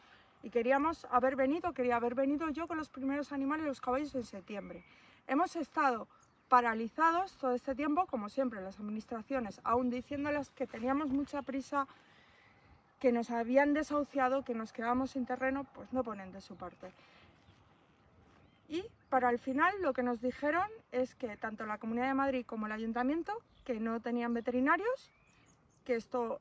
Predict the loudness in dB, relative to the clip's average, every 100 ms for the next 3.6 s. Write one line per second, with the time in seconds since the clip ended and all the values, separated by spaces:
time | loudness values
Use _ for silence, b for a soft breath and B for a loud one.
0 | -4 -4 0 0 0 -6 -8 -10 -4 -2
1 | 4 4 2 -2 -2 0 0 0 -4 -8
2 | -20 -20 -8 2 2 2 -8 -12 -6 -8
3 | -6 -2 2 4 4 0